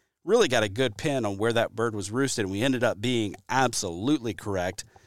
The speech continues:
about where that bird was. And that would not have, I don't think, would not have been possible with, uh, without the onX Hunt app, without using that feature. Uh, we ended up getting within a hundred thirty-five, hundred thirty-six yards of where the bird was roosted. And I,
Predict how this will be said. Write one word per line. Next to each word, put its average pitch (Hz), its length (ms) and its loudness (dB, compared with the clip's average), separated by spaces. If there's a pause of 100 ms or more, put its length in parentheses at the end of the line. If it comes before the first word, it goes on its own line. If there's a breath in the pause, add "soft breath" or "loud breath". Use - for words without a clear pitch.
(280 soft breath)
about 98 300 0
where 104 140 -4
that 95 200 -8
bird 98 220 -4
was. 98 260 -2
And 104 140 -2
that 123 160 -2
would 147 160 0
not 151 180 4
have, 143 180 0
I 107 140 -2
don't 117 320 0
think, 151 300 0
would 117 140 0
not 131 180 4
have 127 80 0
been 127 140 -2
possible 107 540 0 (520)
with, 117 360 0
uh, 113 320 6
without 127 300 4
the - 80 2
onX 120 400 4
Hunt 127 240 0
app, 71 200 -4 (100)
without 104 400 2
using 107 380 -4
that 104 180 -2
feature. 110 420 -4 (640)
Uh, 98 160 2
we 117 120 2
ended 143 160 4
up 131 80 2
getting 135 260 2
within 123 300 2
a 123 40 4
hundred 127 300 2 (340)
thirty-five, 127 760 2
hundred 127 220 -2
thirty-six 123 440 -4
yards 120 420 4
of 113 380 2
where 120 140 2
the 110 100 0
bird 117 220 2
was 104 140 -4
roosted. 127 460 -2
And 107 260 0
I, 107 120 4